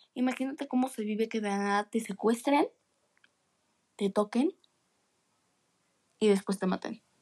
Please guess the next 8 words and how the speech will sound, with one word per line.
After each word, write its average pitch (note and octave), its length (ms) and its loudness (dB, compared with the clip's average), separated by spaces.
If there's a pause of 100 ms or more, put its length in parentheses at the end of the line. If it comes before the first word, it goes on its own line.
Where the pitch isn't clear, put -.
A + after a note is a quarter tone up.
(1000)
De G#3 120 12
una G3 160 12
manera F#3 500 8 (600)
muy A3 440 4
fea. - 380 -4 (400)
Muchas C4 380 0
maneras, G3+ 560 -6 (180)
pero F#3 320 0